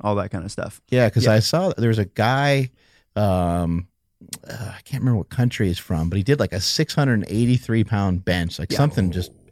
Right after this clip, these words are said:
Speaker 2: astronomical. I'm
Speaker 1: Yeah.
Speaker 2: sure you've seen it yourself.
Speaker 1: Yeah, it was, it's crazy to watch, especially when the heavyweights come out.
Speaker 2: Yeah.
Speaker 1: It's, it's unreal. Yeah.
Speaker 2: Yeah, the guy's so damn strong. But they have him, like, they have him strapped down to the bench. I'm not sure what the deal is with his legs, but it, it looks like he doesn't have,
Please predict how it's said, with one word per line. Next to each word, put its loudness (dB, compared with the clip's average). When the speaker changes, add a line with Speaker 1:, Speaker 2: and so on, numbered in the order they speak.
Speaker 2:
astronomical. -2
I'm -2
Speaker 1:
Yeah. 2
Speaker 2:
sure 2
you've 0
seen 0
it -6
yourself. -6
Speaker 1:
Yeah, 6
it 6
was, 0
it's -6
crazy 0
to 2
watch, 2
especially -2
when 2
the 4
heavyweights 0
come 0
out. 4
Speaker 2:
Yeah. 6
Speaker 1:
It's, -2
it's -4
unreal. 0
Yeah. 0
Speaker 2:
Yeah, 4
the 4
guy's 0
so -2
damn 0
strong. 0
But 6
they 4
have 6
him, 6
like, 0
they 2
have 6
him 0
strapped 0
down 2
to 2
the 2
bench. -2
I'm 2
not 4
sure 4
what 2
the -2
deal 4
is 0
with -2
his -6
legs, 0
but -2
it, -2
it -2
looks -2
like 0
he -2
doesn't -2
have, 0